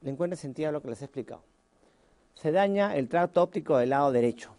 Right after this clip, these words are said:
Fu, un infarto de la cerebral posterior, ponte, fa, se daña esto. Fibras temporales del mismo lado, en azul, me dan la visión de este hemicampo in-, interno, ¿no es cierto?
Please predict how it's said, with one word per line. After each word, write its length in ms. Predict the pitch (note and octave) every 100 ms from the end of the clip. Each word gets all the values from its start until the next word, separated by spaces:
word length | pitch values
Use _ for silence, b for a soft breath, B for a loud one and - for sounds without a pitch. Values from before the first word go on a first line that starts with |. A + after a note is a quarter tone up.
| - _ _
Fu, 240 | C3+ G#2 A2
un 140 | C3
infarto 440 | B2+ - C3+ B2+
de 40 | B2
la 80 | A2
cerebral 360 | A2 G#2 A#2
posterior, 440 | A#2 - G2 F#2+ -
ponte, 260 | D3+ -
fa, 240 | - - F#2+ - _
se 140 | -
daña 240 | G#2 G2+ F#2+
esto. 240 | - _ _ _ _ _ b b b b b b b _ _ -
Fibras 300 | E3 F3 E3+
temporales 540 | D#3+ C3 C3+ D3+ C#3+
del 120 | B2+
mismo 300 | A#2+ C3 B2+
lado, 360 | B2+ A#2 A#2+ D3+ _ _ _ _ _ _ A2+
en 140 | G#2
azul, 400 | G#2 - B2+ -
me 120 | G#2
dan 160 | A#2 B2
la 80 | A#2+
visión 540 | G2+ - B2 B2+ - _ _ _ _ _ _ _ _ -
de 80 |
este 160 | A2+ C3
hemicampo 640 | A2 G#2 A2+ A2+ - - -
in-, 260 | G#2 G2+ - _ _
interno, 540 | G#2+ G2+ G#2+ F#2+ E2+ E2
¿no 100 | F#2+
es 60 |
cierto? 340 | - A2 -